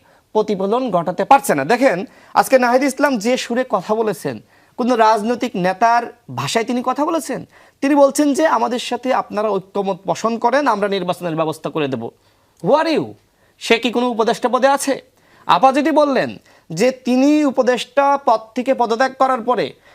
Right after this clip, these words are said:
সরকারের প্রেস সচিব, তিনি কি তাকে নিয়ে প্রেস ব্রিফিং করতে পারেন?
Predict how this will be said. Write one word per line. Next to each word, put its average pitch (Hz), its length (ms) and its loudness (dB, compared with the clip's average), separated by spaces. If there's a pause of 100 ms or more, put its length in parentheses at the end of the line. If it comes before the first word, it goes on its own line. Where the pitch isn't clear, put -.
(120)
সরকারের 247 560 2
প্রেস 254 240 2
সচিব, 269 380 2 (240)
তিনি 240 180 2
কি 254 100 -2
তাকে 240 300 2
নিয়ে 247 160 2 (360)
প্রেস 202 180 4
ব্রিফিং 240 240 0
করতে 262 220 2
পারেন? 285 300 0